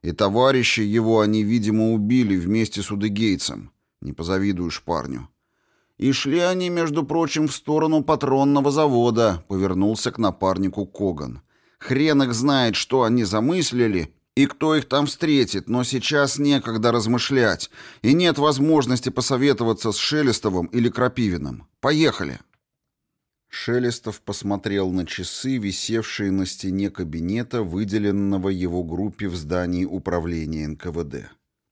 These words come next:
Была уже половина третьего ночи. Из всех документов, что он за этот вечер просмотрел, складывалась следующая картина. Печка армейского образца со сбитым заводским номером.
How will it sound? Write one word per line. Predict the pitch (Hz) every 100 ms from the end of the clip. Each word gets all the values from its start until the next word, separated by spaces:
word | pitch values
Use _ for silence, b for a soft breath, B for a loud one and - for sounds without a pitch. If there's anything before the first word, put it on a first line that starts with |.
| _
Была | 82 98 120 156
уже | 147 131
половина | 139 127 123 117 135 123
третьего | 101 101 - 110 101
ночи. | 95 71 - - - _ _ _ _ _
Из | 95 101
всех | - 170 160
документов, | 131 117 135 135 151 143 104
что | - - 120
он | 117 107
за | 110
этот | 107 104 101
вечер | 101 110 98 98
просмотрел, | 82 95 - 98 90 107 123 147 143
складывалась | - 104 101 104 113 117 120
следующая | - 95 90 85 87 - 95
картина. | - 98 - 71 64 60 - _ _ _ _ _ -
Печка | 127 156 - 123
армейского | 113 107 127 139 - 113 107
образца | 101 87 90 - - 107 120
со | 135 113
сбитым | 95 82 90 110 120 107
заводским | 95 90 - - 104
номером. | 104 95 78 67 50